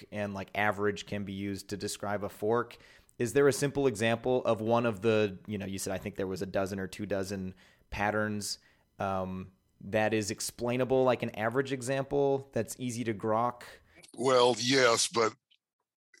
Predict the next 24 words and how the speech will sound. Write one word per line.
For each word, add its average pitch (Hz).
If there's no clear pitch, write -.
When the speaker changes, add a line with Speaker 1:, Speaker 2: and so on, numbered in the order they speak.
Speaker 2:
I 139
don't 131
see 123
how 107
you're 101
gonna 101
understand 110
this 98
over 92
a 85
podcast. 90
I, 143
I, 127
Speaker 1:
<laughs> 123
Okay. 92
Speaker 2:
I, 107
but 135
I 151
can, 139
an, 131
an 143
example, 117
uh, 92
it, -